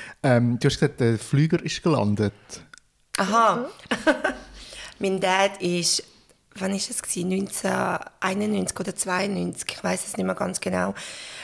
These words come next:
Speaker 2: Ähm, er ist in die Schweiz eingeladen worden. Er ist, ähm, Representing oder, äh, Vertreter von Kazakhstan Airlines gewesen.
Speaker 1: Okay.
Speaker 2: Und zwar einundneunzig hat Kasachstan sich, also ich bin aus Kasachstan übrigens.
Speaker 1: Okay.
Speaker 2: Ja.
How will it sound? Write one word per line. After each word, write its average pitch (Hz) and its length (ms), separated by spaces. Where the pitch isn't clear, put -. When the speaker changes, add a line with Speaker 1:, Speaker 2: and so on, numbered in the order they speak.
Speaker 2:
Ähm, 190 460
er 185 120
ist 220 200
in 175 80
die - 80
Schweiz 214 320
eingeladen 202 460
worden. 202 320
Er 196 160
ist, 196 400
ähm, 180 560
Representing 185 920
oder, 165 340
äh, 160 180
Vertreter - 580
von 165 360
Kazakhstan 180 720
Airlines 175 680
gewesen. - 320
Speaker 1:
Okay. 165 360
Speaker 2:
Und 175 180
zwar 175 300
einundneunzig 175 580
hat 165 160
Kasachstan 165 560
sich, 160 320
also 165 180
ich 160 60
bin - 140
aus - 120
Kasachstan 202 580
übrigens. 208 680
Speaker 1:
Okay. 196 280
Speaker 2:
Ja. - 320